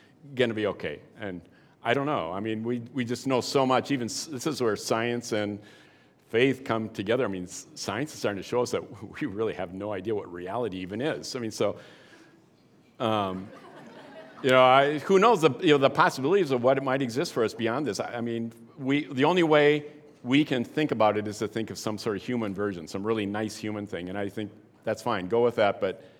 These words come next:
we don't know. Um, I certainly don't worry about anything. I think it's good, but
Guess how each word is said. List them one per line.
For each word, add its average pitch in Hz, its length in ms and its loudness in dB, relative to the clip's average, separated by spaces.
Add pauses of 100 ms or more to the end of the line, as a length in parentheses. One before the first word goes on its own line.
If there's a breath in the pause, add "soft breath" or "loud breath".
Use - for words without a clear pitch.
(420 loud breath)
we 113 120 -4
don't 85 180 -8
know. 90 360 -10
Um, 90 340 -6 (560 soft breath)
I 107 60 -4
certainly 135 460 -4
don't 92 360 -6
worry 92 440 -4
about 85 260 -6
anything. 92 400 -10
I 90 80 -8
think 95 320 -12 (800)
it's - 140 -16
good, 101 300 -6 (360)
but 90 320 -4